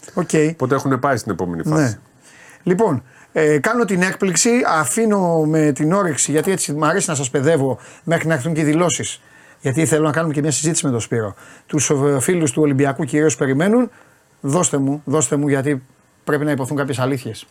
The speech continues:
Speaker 1: Δώστε μου, άμα φέρτε τον μέσα. Το στούντιο αλλάζει πλέον, ε, το στούντιο γίνεται ομορφότερο. Η εκπομπή, αν, αν μπορούσα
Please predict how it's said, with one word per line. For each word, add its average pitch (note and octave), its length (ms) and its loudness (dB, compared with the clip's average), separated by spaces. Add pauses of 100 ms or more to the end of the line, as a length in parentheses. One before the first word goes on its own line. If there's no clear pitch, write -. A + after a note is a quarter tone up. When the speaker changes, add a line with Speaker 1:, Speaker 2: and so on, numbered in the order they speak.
(600)
Speaker 1:
Δώστε C#3+ 240 -2
μου, D3 80 -2
άμα F#3 240 0
φέρτε G#3 240 -2
τον D#3 120 -6
μέσα. B2+ 320 -6 (1300)
Το D#3+ 100 0
στούντιο E3+ 460 2
αλλάζει C#3+ 400 0
πλέον, C#3 480 0
ε, B2 760 0
το C#3 180 0
στούντιο D3 260 2
γίνεται C#3+ 280 0
ομορφότερο. C3+ 760 -2 (480)
Η C3+ 140 2
εκπομπή, C3+ 560 0 (280)
αν, D3+ 360 -2 (360)
αν E3 180 -2
μπορούσα C#3+ 500 0